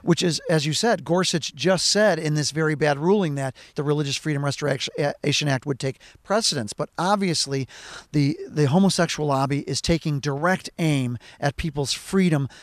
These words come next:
to oppose homosexuality. This is what this movement is now about. They've gotten so much power that they now want to crush religious freedom in the name of gay and transgender rights.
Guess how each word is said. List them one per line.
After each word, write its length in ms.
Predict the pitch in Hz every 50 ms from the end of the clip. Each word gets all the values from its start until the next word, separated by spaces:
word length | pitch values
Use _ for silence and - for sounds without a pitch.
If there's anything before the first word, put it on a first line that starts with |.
| - -
to 100 | - 156
oppose 360 | 143 - 156 170 175 160 -
homosexuality. 760 | 156 147 143 - - 131 - - 139 139 127 123 120 120 113 - -
This 220 | 262 285 - -
is 100 | 254 196
what 140 | 202 202 -
this 180 | 196 180 - 190 190
movement 240 | 190 165 175 170 156
is 80 | 131
now 160 | 165 170 165
about. 320 | 160 139 170 156 147 127 _
They've 200 | - - 185 156
gotten 240 | 190 185 - - 156
so 180 | - - 214
much 220 | 220 220 - - -
power 320 | - 190 175 175 165 165
that 140 | 139 147 -
they 100 | 160 151
now 180 | 156 165 170 175
want 160 | 165 156 143
to 60 | 135
crush 420 | - - - - 202 202 - - 165
religious 320 | 160 147 156 135 131 -
freedom 400 | - - 170 160 147 147 135 123 - - _ _ -
in 140 | 208 180 175
the 80 | 160
name 260 | 156 156 151 151 151 -
of 200 | - 123 107 -
gay 300 | 156 151 143 135 135 - - - -
and 80 | 117 120
transgender 520 | - 139 139 139 123 - 139 131 131 131 131
rights. 420 | 131 123 117 117 - - - -